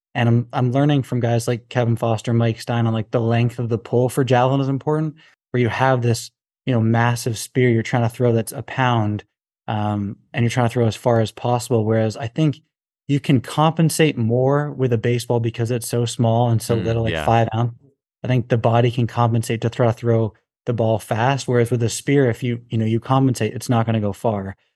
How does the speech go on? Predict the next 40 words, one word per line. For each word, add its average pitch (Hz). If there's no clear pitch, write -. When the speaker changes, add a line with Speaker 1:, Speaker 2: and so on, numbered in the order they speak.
Speaker 1:
So 127
I -
think 117
that 127
was 120
something 127
that 117
I'm 113
learning 127
with 107
throwing. 120
It's -
like 117
range 123
days, 113
they 117
call 117
'em, 117
where 117
you 113
go 113
out 117
and, 127
like, 110
throw 113
it, 113
you 123
know, 107
eighty 120
percent 120
or 113
something, 117
seeing 123
how 117
easy 120
you 117
can 117
throw 117
it 110
far. 123